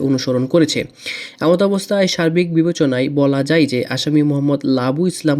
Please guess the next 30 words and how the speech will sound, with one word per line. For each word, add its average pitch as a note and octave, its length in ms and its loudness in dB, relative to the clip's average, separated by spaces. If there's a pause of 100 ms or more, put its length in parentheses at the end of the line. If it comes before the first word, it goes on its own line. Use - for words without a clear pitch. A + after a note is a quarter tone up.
কর্তৃক C#3 320 -2 (100)
গত C3+ 180 -2 (680)
আঠারো, E3+ 360 2 (280)
আঠাইশ E3+ 240 0 (220)
এক D3 80 -2 (480)
উনিশ F#3 200 4 (460)
তারিখে D3 360 2 (180)
পাওনা C#3+ 320 2
টাকা C#3+ 240 -2
পরিশোধের D3 400 2
উদ্দেশ্যে D#3+ 340 0 (100)
নালিশকারীকে C#3+ 540 0
প্রদত্ত C#3+ 320 -2 (760)
এত D3+ 80 -10 (120)
নম্বর F#3+ 240 0 (100)
চেকটি C#3+ 360 0 (140)
সোনালী D3+ 400 4
ব্যাংক D3+ 160 2 (120)
লিমিটেড D3+ 420 4 (240)
সিরাজগঞ্জ F3 540 2
শাখা C#3 260 -2 (100)
সিরাজগঞ্জ C#3+ 460 2 (160)
এর C#3 100 2 (100)
চলতি D3 280 0 (100)
হিসাব D3 200 0 (140)
নম্বর C3+ 420 4 (920)
এত D#3+ 120 -6 (140)
নম্বর D3 260 4 (100)
হিসাবের C#3 340 0 (120)
বিপরীতে D#3+ 440 2